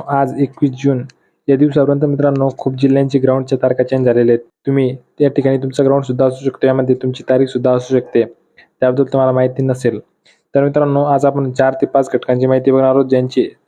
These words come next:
तारीख बदललेली आहे. ती तारीख कोणती बदललेली व कोणत्या दिवशी त्यांचे ग्राउंड होणार आहेत, ही संपूर्ण माहिती आपण आजच्या व्हिडिओमध्ये बघणार आहोत. यासाठी मित्रांनो, व्हिडिओ न स्किप करता पूर्ण बघा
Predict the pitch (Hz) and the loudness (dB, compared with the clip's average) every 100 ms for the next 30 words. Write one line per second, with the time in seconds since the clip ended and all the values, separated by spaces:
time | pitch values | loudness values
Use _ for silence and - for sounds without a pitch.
0 | _ 131 135 139 135 135 139 139 143 _ | _ 0 2 2 2 2 4 2 0 _
1 | _ _ _ 131 139 143 139 - 143 135 | _ _ _ -2 0 0 -2 -2 0 2
2 | 143 143 143 143 147 139 143 143 139 139 | 2 2 2 4 4 4 2 0 -4 0
3 | 143 143 135 - 135 131 131 135 127 123 | 2 2 0 -2 -2 2 2 2 2 2
4 | 127 127 _ 135 127 127 143 147 143 139 | 2 0 _ -4 -2 0 0 2 2 2
5 | 131 127 135 135 131 127 127 131 135 143 | 2 0 2 2 2 2 2 2 2 2
6 | - - 131 131 147 147 143 135 131 131 | 0 -4 -2 0 0 0 0 2 2 2
7 | 139 135 135 131 135 135 - 135 123 117 | 0 -4 -4 -2 0 0 -2 0 0 2